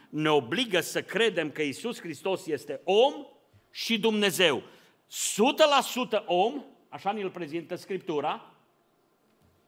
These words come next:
sută la sută Dumnezeu. A fost ispitit în același fel ca și noi, ca să ne poată înțelege pe fiecare dintre noi. Avem un mare preot însemnat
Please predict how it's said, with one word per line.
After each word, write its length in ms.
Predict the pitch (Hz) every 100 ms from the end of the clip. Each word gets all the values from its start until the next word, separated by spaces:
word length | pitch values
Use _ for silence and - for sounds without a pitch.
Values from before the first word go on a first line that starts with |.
| _ _ _ _ _
sută 440 | - - 160 160
la 120 | 135 123
sută 500 | - 139 131 117 -
Dumnezeu. 760 | 107 117 113 107 104 82 - - _ _ _ _ _ _ _ _ _ _
A 80 | 127
fost 260 | 151 147
ispitit 480 | 143 - 135 131 139
în 80 | 123
același 580 | 117 - 196 202 180 -
fel 240 | 135 120
ca 140 | 120 120
și 160 | -
noi, 380 | 101 95 95 135 - _ _ _ _ _ _ _ _ _ _
ca 120 | 160
să 160 | 151 156
ne 120 | 156
poată 280 | 156 214 175
înțelege 460 | 160 - 165 151
pe 120 | 143 139
fiecare 380 | 151 143 135
dintre 200 | 135 131
noi. 160 | 135 127
Avem 260 | 127 160 160
un 120 | 147
mare 320 | 156 156 139
preot 320 | 143 139 127
însemnat 560 | 127 123 120 131 127